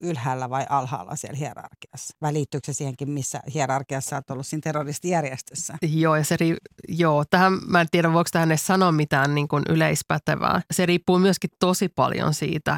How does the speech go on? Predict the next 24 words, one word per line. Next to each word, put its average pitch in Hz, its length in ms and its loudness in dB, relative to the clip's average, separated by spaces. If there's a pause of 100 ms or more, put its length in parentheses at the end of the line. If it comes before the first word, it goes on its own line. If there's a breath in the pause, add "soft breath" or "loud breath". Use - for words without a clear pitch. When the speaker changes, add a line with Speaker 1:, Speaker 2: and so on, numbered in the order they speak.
Speaker 2:
että 151 240 0
mistä 156 340 0
liikkeestä - 640 -2
puhutaan 175 540 2
ja 165 120 2
kuinka 160 240 2
paljon 151 340 2
niitä 156 200 0
vangittuja 156 640 2
on 170 220 4
ja 151 140 2
miten 151 280 0
heidän 147 400 2 (120)
vankilaolot 151 680 2
on 151 120 2
järjestetty. 165 800 -2 (360)
Et 170 140 0
se 170 80 0
on 165 100 4
aika 165 260 4
eri 190 220 4
tilanne, 165 380 4
jos 156 220 2
on 156 100 0